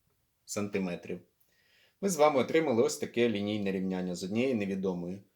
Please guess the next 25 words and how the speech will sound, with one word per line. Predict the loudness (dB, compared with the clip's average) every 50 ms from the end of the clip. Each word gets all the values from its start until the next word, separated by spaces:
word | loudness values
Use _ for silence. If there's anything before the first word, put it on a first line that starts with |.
| _ _ _ _ _ _ _ _ _ _ _ -8
Чотири | -6 -2 2 4 4 4 4
ікс | 2 0 -2 -2 -2
і | -2
шість | 0 0 0 0 -2 -2 -2
ікс | -2 -2 -2 -4
буде | -2 0 2 2
десять | 4 6 6 6 6 4 0 -2 -4
ікс, | -4 -4 -2 -2
і | -2
додати | 0 6 8 8 8 8 6 2
три | -2 0 0 0
ікс | 0 0 -2 -2
буде | -2 -4 -2 0 0 0
тринадцять | 0 0 0 0 2 2 0 0 -2 -2 -4 -4 -4 -4 -4 -6 -10 -18 _ _ _ _ _ _ _ _ _ _ _ _ _ _ -8
ікс. | -6 -6 -6 -6 -10 -14 -14 -16 _ _ _ _ _ _ _ _ _ _ _ _ _ _ _ _ _ _ _ _ _ _ _ _
Дорівнює | -4 -2 -2 -2 -2 -4 -4 -4 -4
шістдесят | -4 -4 -6 -6 -6 -6 -6 -2 0 0 -2 -2 -4 -10
п'ять. | -8 -4 -4 -4 -4 -6 -10 _ _ _ _ _ _ _ _ _ _ _ _ _ _ _ _ -20 _ _ _ _ _ _ _ _ _ _ _ _ _
Як | 4 4 4 6
знайти | 4 2 2 2 2 2
невідомий | 4 4 4 6 6 8 8 8 8 6
множник | 6 4 4 2 2 -2 -2 -2 -4
ікс? | -6 -6 -6 -8
Треба | -4 -2 -2 0 0 0
результат | -2 -2 -2 -4 -6 -2 2 4 4 4 4 0